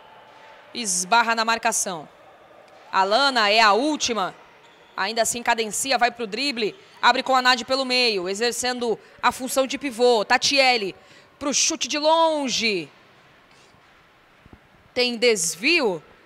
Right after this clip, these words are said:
e ganha então um tiro de canto. E ó, Tatiele já começa a esboçar um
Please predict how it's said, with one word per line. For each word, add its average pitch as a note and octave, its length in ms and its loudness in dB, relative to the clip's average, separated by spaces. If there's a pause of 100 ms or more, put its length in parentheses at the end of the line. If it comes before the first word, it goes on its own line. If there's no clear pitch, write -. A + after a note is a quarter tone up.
(260)
e B3 100 -6
ganha A#3+ 240 0
então A#3+ 280 -2
um A3+ 80 -6
tiro A#3+ 200 -4
de A3+ 120 -6
canto. D#3+ 440 -6 (540)
E A#3+ 60 -4
ó, G3 80 0
Tatiele G#3+ 440 -4
já C4 120 -4
começa B3 360 -6
a - 20 -10
esboçar A#3+ 520 -6
um D4+ 300 -12